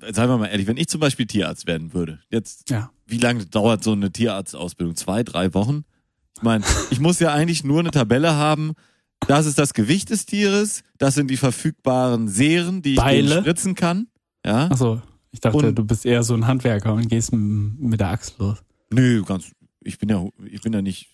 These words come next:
Speaker 1: ich bin ja nicht unmenschlich.
Speaker 2: Ja.
Speaker 1: Ich würde die schon tot spritzen. Und da muss ich ja nur wissen, das ist die richtige Menge an, an Spritzgut.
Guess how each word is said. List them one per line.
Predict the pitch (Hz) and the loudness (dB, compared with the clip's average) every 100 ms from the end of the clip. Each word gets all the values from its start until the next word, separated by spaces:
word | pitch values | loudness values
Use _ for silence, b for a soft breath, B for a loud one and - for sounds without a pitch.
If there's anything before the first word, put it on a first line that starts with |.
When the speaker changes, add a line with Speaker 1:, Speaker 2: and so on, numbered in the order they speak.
| _ - | _ -20
Speaker 1:
ich | 98 | -12
bin | 107 | -6
ja | 101 95 | -4 -4
nicht | 90 - _ - - | -6 -10 _ -14 -2
unmenschlich. | 156 127 101 92 - 104 156 - _ _ _ _ - | 0 2 0 -2 -2 -2 -2 -6 _ _ _ _ -2
Speaker 2:
Ja. | 113 | 0
Speaker 1:
Ich | 104 | 0
würde | 123 117 | 2 2
die | 104 | 0
schon | 98 135 | 0 -2
tot | - 143 - | 0 0 0
spritzen. | - 101 - 78 - _ _ _ _ _ _ _ _ _ _ _ _ _ _ _ _ _ - | -8 -8 -8 -10 -14 _ _ _ _ _ _ _ _ _ _ _ _ _ _ _ _ _ -2
Und | 156 | 2
da | 147 | 4
muss | 156 165 | 4 2
ich | 160 | 2
ja | |
nur | 151 123 | 2 2
wissen, | 143 220 170 | 0 0 0
das | 135 | 0
ist | 135 | 0
die | |
richtige | 131 135 113 98 | 0 0 0 0
Menge | 92 117 208 | 0 0 0
an, | - 120 120 | -2 -4 -8
an | - 214 | -8 -8
Spritzgut. | - 131 143 - 208 254 | -4 -2 -2 -2 -2 -2